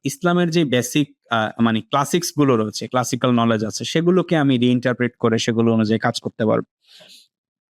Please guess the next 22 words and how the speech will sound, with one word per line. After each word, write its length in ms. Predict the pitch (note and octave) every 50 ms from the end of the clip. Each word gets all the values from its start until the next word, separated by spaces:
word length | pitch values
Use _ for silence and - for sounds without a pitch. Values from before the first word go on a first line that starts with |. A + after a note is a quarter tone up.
| _ _ -
এই 160 | F#3 F#3+ G#3+
যে 140 | F#3+ G#3+ A3
একটা 240 | G#3+ G3+ - A3 F#3+
বড় 220 | D3+ C#3 D3+ D#3+
অপরচুনিটি 520 | D#3+ D3 - D#3+ - - F3 E3 E3+ - F3+
পশ্চিমের 420 | - D3+ - - - C#3+ C#3 C3
একাডেমিয়াতে 580 | B2 A#2+ - A#2+ B2+ B2 B2 B2 A#2 - A#2+ A2
আছে, 260 | G#2+ - - - - - _ _ _ _ _ _ _ _ _ _ _ _ _ _ _ _ _ -
এই 120 | C#3+ C#3+
জায়গা 280 | C#3+ D#3 D3 D3 D3+ C#3+
থেকে 240 | - E3 D3+ -
আমার 200 | F3 D3+ C#3+ C#3+
কাছে 200 | C#3 C#3+ - -
মনে 220 | C#3+ B2+ A#2+ A#2+ A#2+
হয়েছে 260 | C3 C3 B2 - D#3
যে 140 | C#3+ E3 F#3+ - _ _ _ _ _
সরাসরি, 680 | - - E3 E3 E3+ D#3+ - F#3+ F3+ F#3 F#3 F3+ F3 - _ -
আহ, 200 | A#2+ A#2+ A#2 A2+
মানে 220 | A2+ A#2 A#2 A2+ A2
মিডল 260 | A2+ A2+ B2 C3 C3+
ইস্টের 320 | C3 C3 - - D3+ C#3+
যেই 340 | C3 C3 B2 B2 B2 A#2+ -